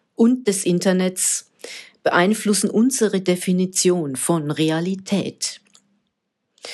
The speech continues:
Realität ist sehr fließend, sehr ausweichend. Relative Realität ist anders, nicht nur für jedes Individuum,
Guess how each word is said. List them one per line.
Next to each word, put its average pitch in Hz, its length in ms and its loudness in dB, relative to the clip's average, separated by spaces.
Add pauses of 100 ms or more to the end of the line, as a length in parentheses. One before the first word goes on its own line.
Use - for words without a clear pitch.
(220)
Realität 170 720 2
ist - 320 -6
sehr 175 380 2
fließend, - 640 -6 (420)
sehr 208 420 0
ausweichend. - 880 -6 (1400)
Relative 180 640 2
Realität 185 680 0
ist - 240 0
anders, - 680 -2 (560)
nicht 233 340 0
nur 175 300 0
für 190 160 -2
jedes 160 340 0
Individuum, 180 880 0